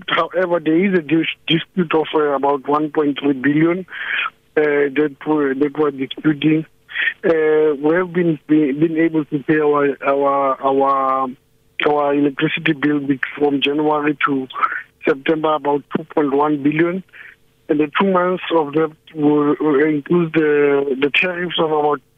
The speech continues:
uh, three hundred and forty-six million, four hundred and seventeen million, which is relatively high compared to the average that we've been paying of about hundred and seventy-two million, which we have not recovered as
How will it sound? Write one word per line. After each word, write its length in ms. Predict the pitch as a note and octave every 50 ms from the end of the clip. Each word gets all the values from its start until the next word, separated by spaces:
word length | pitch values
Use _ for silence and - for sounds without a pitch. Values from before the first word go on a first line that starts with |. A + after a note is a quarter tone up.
| _ - -
uh, 300 | D3 C#3+ C#3+ C#3 C#3 C3+ - -
three 120 | - E3+ F3
hundred 280 | E3+ E3+ E3+ E3 D#3+ D3
and 140 | C#3+ C#3
forty-six 440 | - D#3 D3 D3+ - - F3 D#3+ - - E3
million, 340 | E3+ E3 D#3+ D#3 D3+ D3+ C#3 - -
four 140 | F3+ E3+
hundred 240 | E3 D#3 D#3+ D#3 D3+
and 80 | D3 C#3
seventeen 580 | - D3+ C#3 D3+ E3 F3 E3 E3+ E3 E3+ E3 E3
million, 240 | D3+ D3 C#3 B2 - - - - - - _ _ _ _ _ _ _ _ -
which 160 | F#3 F3 -
is 100 | A3+ G3+
relatively 560 | E3 D#3+ F#3+ G3+ G3+ F#3 - G3+ F3 F#3 G3
high 480 | F3+ - - F#3+ G#3 G3+ F3+ E3 E3+ F3 _ _ - -
compared 480 | F3 D#3+ D3+ - G3 F#3 F#3 F3 E3
to 640 | - D#3 - - - E3+ D#3 D3+ D3 C#3+ C#3+ D3 C#3+ - _ _ _ _ _ _ - - - -
the 80 | - B2+
average 480 | E3+ F3+ E3+ F#3 F3+ F3 F3+ E3+ C#3+
that 160 | D#3 D#3 D3+ D#3
we've 140 | D#3 C#3+
been 160 | C#3 D3 C#3+ C3+
paying 280 | - E3+ E3+ E3 E3 D3
of 80 | C3
about 280 | D3 C#3 D3 D3 C#3+ B2+
hundred 360 | B2+ D3 D#3 D#3+ D#3+ E3 D#3
and 120 | D#3 D3 -
seventy-two 580 | D#3 C#3+ C#3 C#3+ C#3 B2+ - - - - G3
million, 420 | G3 F3 D#3+ D3+ C#3 C3 C3 B2 - _ - - - - - _ _ - - _ -
which 120 | F3+ F#3+ - -
we 60 | G#3
have 100 | F3 D#3
not 180 | D#3 F3+ F#3 E3
recovered 600 | E3 E3 - - F3 F3 F3 E3+ F3 E3 D#3 D3+
as 260 | D#3 D#3 D3+ D3 C3+